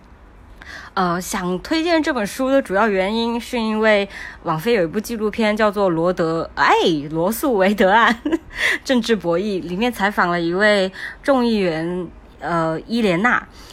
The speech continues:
她说堕胎是女性主义和女性权利中心的议题，你要对自己的身体没有，呃，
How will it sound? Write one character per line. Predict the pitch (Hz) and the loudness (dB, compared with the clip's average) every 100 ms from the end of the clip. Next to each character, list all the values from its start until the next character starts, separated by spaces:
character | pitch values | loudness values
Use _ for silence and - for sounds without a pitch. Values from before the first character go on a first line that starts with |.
| - - | -20 -14
她 | - 262 | -6 -2
说 | 262 247 247 | 4 4 4
堕 | 233 262 | 4 2
胎 | 240 233 240 | 2 2 2
是 | 233 254 220 208 | 0 -2 -2 -2
女 | 180 | -2
性 | 170 226 208 | -2 -2 -2
主 | 190 | -2
义 | 170 208 196 | -4 -2 -2
和 | 185 170 165 180 | -2 -2 -2 0
女 | 185 170 | -2 -4
性 | 160 214 | -4 -6
权 | - 165 175 | -4 -4 -2
利 | 208 | -4
中 | 190 208 | -2 -4
心 | 220 220 | -2 -2
的 | 208 | -2
议 | 208 233 | -2 -4
题， | 214 - 147 131 135 - - - | -6 -8 -10 -12 -14 -18 -12 -4
你 | |
要 | 185 208 | 0 2
对 | 226 226 | 2 -2
自 | 226 | -4
己 | 180 139 | -8 -6
的 | 160 | -6
身 | - 196 | -6 -6
体 | 185 - 156 143 - - - - | -8 -8 -6 -6 -10 -20 -20 -12
没 | 165 208 | -4 0
有， | 233 175 143 - - - - - - | 2 2 0 -8 -20 -20 -20 -20 -6
呃， | 170 160 156 | -2 0 -2